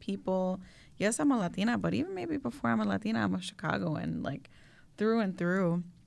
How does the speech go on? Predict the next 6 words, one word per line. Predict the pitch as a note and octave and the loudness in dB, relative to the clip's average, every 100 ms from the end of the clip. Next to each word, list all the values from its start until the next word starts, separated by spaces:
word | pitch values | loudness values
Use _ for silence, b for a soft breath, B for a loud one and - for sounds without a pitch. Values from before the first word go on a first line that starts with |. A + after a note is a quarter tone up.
| - | -4
And | F#3+ F#3 | -2 0
so | - F#3 F3 F3 E3+ | 0 2 2 0 0
I'm | F3 E3+ | 0 0
so | - G3+ | 2 0
connected | G#3 G#3+ F#3+ - G3+ G3 - | 2 0 0 -2 -2 -2 -4
to | F3+ E3+ E3 | -2 0 0